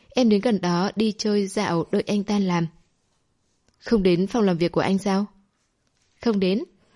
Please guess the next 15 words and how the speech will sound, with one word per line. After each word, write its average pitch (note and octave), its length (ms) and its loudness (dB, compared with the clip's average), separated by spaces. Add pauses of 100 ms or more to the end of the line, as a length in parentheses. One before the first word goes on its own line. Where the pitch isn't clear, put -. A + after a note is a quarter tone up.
(160)
Em B3 240 2
thích D#4 200 -2
phòng G#3 180 2
làm F#3 120 2
việc F3+ 260 2
ở F3+ 120 0
Vốn F3 180 0
Viễn A3 160 0
Duy A3 200 -2
của F#3 120 -2
anh F#3 260 0
nhất. B3+ 160 0 (360)
Cúp C#4 160 2
máy F#3 200 0
đây." G#3 200 0